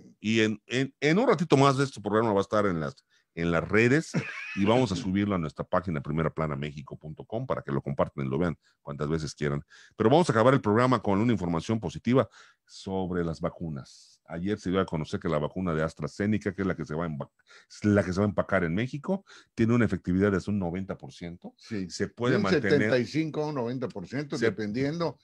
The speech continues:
Speaker 2: dependiendo
Speaker 1: de
Speaker 2: si
Speaker 1: cómo
Speaker 2: se
Speaker 1: se
Speaker 2: pone
Speaker 1: aplique.
Speaker 2: sola
Speaker 1: Exactamente.
Speaker 2: o se pone en doble.
Speaker 1: Exactamente. Resulta que con media dosis y al siguiente mes una dosis completa, tiene una protección de hasta el noventa por ciento.
Speaker 2: Sí.
Speaker 1: Entonces, excelente. Y, y con la ventaja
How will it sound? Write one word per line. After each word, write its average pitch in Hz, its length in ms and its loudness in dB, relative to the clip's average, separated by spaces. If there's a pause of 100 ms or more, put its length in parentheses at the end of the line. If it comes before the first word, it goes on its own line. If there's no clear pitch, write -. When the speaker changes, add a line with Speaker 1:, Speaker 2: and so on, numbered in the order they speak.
(300)
Speaker 2:
dependiendo 131 500 -2
Speaker 1:
de 135 60 2
Speaker 2:
si 123 40 -2
Speaker 1:
cómo 170 160 4
Speaker 2:
se 131 100 4
Speaker 1:
se 113 60 8
Speaker 2:
pone 175 120 2
Speaker 1:
aplique. 123 220 2
Speaker 2:
sola 254 260 4
Speaker 1:
Exactamente. - 520 -2
Speaker 2:
o 156 120 -2
se 123 120 -4
pone 131 280 -4
en 95 140 -4
doble. 95 240 0
Speaker 1:
Exactamente. 98 560 -4 (280)
Resulta 165 420 -2
que 117 120 -8
con 113 200 -6
media 135 280 0
dosis 113 680 -2 (1400)
y 110 140 -4
al 107 200 4
siguiente 120 420 -4
mes 104 340 -2
una 113 160 -2
dosis 104 220 0
completa, 104 440 -6
tiene 123 180 -6
una 117 120 -4
protección 95 340 -10
de 123 60 0
hasta 98 140 -4
el 95 60 -2
noventa 98 240 -4
por 82 140 -10
ciento. 71 340 -14 (140)
Speaker 2:
Sí. 87 120 -14
Speaker 1:
Entonces, 95 400 -10 (200)
excelente. 110 540 0 (600)
Y, 170 300 0
y 175 40 0
con 175 140 4
la 151 60 8
ventaja 175 540 4